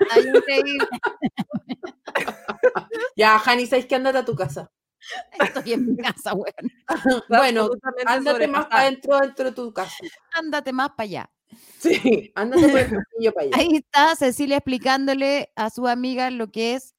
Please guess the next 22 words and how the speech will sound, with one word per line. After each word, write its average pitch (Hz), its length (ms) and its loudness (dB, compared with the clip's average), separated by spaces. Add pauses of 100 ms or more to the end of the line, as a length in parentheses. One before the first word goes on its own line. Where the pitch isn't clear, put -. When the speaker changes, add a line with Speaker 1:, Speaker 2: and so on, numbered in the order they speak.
Speaker 1:
com- 240 340 -4 (220)
compartir. 190 800 -4 (100)
Speaker 3:
Sí. 254 200 -6
<laughs> 370 260 -8 (720)
Sí. 392 420 -2
El 233 200 0 (260)
ejercicio 233 840 -2 (120)
de 202 100 -6
Speaker 1:
No 254 80 0
es 302 120 0
fácil. 240 80 -8 (160)
Speaker 3:
kindergarten, 254 840 0 (680)
eh, 214 680 4
para 214 200 2
los 226 120 4
niñes, 311 720 0
para 226 220 -4
que 233 80 -4
aprendieran 226 460 -2
a 208 80 -4
compartir. - 580 -4 (240)
Speaker 1:
Compartir. 208 800 -4